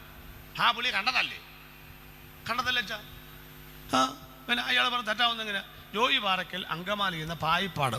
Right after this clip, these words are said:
ഓതറയിൽ പഴംപൊരി ചായയും കുടിക്കാൻ വന്നിട്ടുണ്ട്, ശരിയോ തെറ്റോ? ശരിയാണെന്നേ, അതുപോലെ തെറ്റുമാണെന്നേ. ശരി എന്നതാ? ഞാൻ തിന്നതും ഇയാളെ കണ്ടതും ശരിയാ. തെറ്റെന്നതാ?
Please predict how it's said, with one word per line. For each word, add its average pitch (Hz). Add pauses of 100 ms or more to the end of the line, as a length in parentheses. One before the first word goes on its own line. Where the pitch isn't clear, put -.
ഓതറയിൽ 170 (120)
പഴംപൊരി 190
ചായയും 160
കുടിക്കാൻ 156
വന്നിട്ടുണ്ട്, 151
ശരിയോ 185
തെറ്റോ? 185 (680)
ശരിയാണെന്നേ, 240 (960)
അതുപോലെ 190
തെറ്റുമാണെന്നേ. 240 (1700)
ശരി 190
എന്നതാ? 240 (320)
ഞാൻ 175
തിന്നതും 202
ഇയാളെ 185
കണ്ടതും 180
ശരിയാ. 147 (440)
തെറ്റെന്നതാ? 233